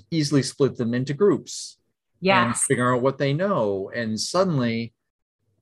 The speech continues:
Speaker 1: when you talk about systematically, you know, we're listener, longtime listeners know that we're all for breaking that system into making it focused on learner needs.
Speaker 2: Yeah.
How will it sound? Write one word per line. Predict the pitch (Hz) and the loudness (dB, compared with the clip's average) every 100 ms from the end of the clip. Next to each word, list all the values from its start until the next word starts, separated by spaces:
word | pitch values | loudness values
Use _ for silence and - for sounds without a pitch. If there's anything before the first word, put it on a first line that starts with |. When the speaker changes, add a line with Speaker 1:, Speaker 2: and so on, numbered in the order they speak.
| _ - | _ -6
Speaker 1:
when | 120 | -2
you | 120 | 0
talk | 127 160 156 | -2 -4 -2
about | 147 120 107 | 2 2 2
systematically, | - 151 - 123 147 165 123 110 101 123 | -4 -4 -2 0 2 2 0 -2 -2 -2
you | 139 | -2
know, | 117 | -2
we're | 95 110 120 107 - | 0 0 0 0 -4
listener, | 120 120 110 95 | -4 -4 -4 -2
longtime | 107 113 107 101 | -2 -2 -2 -4
listeners | 104 101 85 | -4 -6 -8
know | 101 107 | -2 0
that | 92 92 | 0 -2
we're | 98 101 | 0 2
all | 92 95 92 | 0 -2 -2
for | 107 90 | -2 -2
breaking | 98 92 95 | -2 -4 -8
that | 85 - | -10 -6
system | 107 - 92 85 85 _ _ _ _ | -6 -4 -6 -8 -12 _ _ _ _
into | 110 95 101 | -8 -4 -4
making | 98 98 101 92 | -2 -2 -4 -4
it | 90 - | -6 -6
focused | 104 98 95 104 | -6 -6 -4 -2
on | 95 | -2
learner | 95 101 98 | 0 -2 -2
needs. | 92 101 139 151 - - _ _ _ | -2 -2 -4 -4 -8 -10 _ _ _
Speaker 2:
Yeah. | - 165 | -8 -8